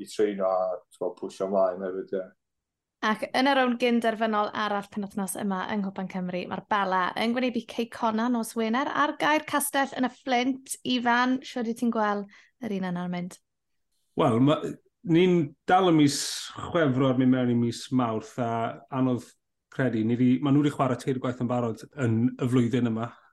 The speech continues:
Speaker 3: a ma', <laughs> sy'n dangos, t'od, bach o joker bod ni'n chwarae, pobl yn chwarae gilydd rhy aml. Yy,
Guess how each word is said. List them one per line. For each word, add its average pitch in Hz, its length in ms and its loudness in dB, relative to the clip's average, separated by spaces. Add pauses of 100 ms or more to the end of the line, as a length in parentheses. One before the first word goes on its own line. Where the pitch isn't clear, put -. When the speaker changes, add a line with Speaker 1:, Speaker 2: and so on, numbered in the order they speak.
(140)
Speaker 3:
a 127 140 -2
ma', 120 320 4 (320)
<laughs> - 400 -12
sy'n 131 140 4
dangos, 139 260 4 (240)
t'od, 113 160 2 (180)
bach 135 220 0
o - 20 -4
joker 117 320 -2
bod 110 140 -4
ni'n 107 80 -8
chwarae, 104 320 -6 (240)
pobl 110 240 -4
yn - 80 -2
chwarae 107 180 0
gilydd 107 280 -4 (100)
rhy 113 160 0
aml. 123 220 2 (440)
Yy, 123 440 2